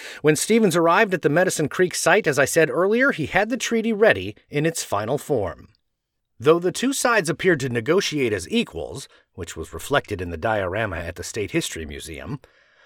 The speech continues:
the reality was that Stevens dominated the council and allowed no major modifications of the pre-drafted treaty. After it was signed, interpreter Benjamin Shaw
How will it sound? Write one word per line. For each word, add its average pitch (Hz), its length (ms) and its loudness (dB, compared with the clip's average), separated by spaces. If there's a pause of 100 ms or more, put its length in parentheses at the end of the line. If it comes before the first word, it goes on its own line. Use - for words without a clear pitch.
(240)
the 147 100 6
reality 247 480 4
was 117 280 2
that 139 160 2
Stevens 107 680 -2
dominated 165 580 2
the 180 80 0
council - 540 -4 (240)
and 117 140 -4
allowed 123 480 4
no 147 420 4
major 104 300 -4
modifications 101 800 -6
of 120 80 -6
the 143 80 -4
pre-drafted 107 640 -6
treaty. 117 440 -4 (720)
After 196 360 4
it 135 80 -4
was 139 100 0
signed, 92 600 2
interpreter 220 560 2
Benjamin 151 420 0
Shaw 85 500 0